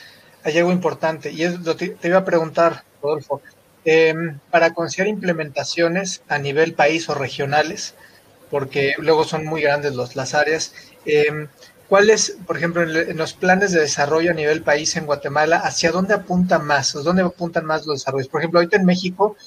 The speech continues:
por la, por la tesitura, digamos, del gobierno, hay muchos proyectos que no entendemos por qué, pero se están haciendo a nivel de,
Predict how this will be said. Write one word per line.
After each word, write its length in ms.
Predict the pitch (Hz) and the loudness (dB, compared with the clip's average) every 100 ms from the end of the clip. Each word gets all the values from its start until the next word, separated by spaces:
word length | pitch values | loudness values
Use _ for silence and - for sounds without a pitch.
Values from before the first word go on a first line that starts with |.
| _ _ - | _ _ -4
por 140 | 143 | 0
la, 220 | 143 143 | 2 2
por 180 | - 143 | 2 2
la 220 | 143 139 | 4 2
tesitura, 580 | 139 139 - - 170 180 | 0 -6 -6 -4 2 4
digamos, 380 | 160 156 165 151 | 4 2 2 0
del 100 | 143 | 2
gobierno, 540 | 139 143 156 175 226 - - - | 2 2 2 2 -4 -6 -14 -2
hay 140 | 160 | -2
muchos 300 | 160 170 180 | 0 -4 -6
proyectos 580 | - 156 151 - 190 185 | -2 0 0 -2 -2 -2
que 100 | 151 | -4
no 80 | 151 | -6
entendemos 420 | 147 151 160 151 | -4 -4 -4 -4
por 160 | - 139 | -6 -2
qué, 220 | 208 208 - _ - | -2 -2 -12 _ -2
pero 200 | 151 143 | 0 0
se 120 | - | -2
están 220 | 135 160 | -2 0
haciendo 340 | 156 - 165 160 | 0 0 0 0
a 20 | |
nivel 380 | 143 139 151 147 | 2 4 4 4
de, 260 | 147 127 | 2 2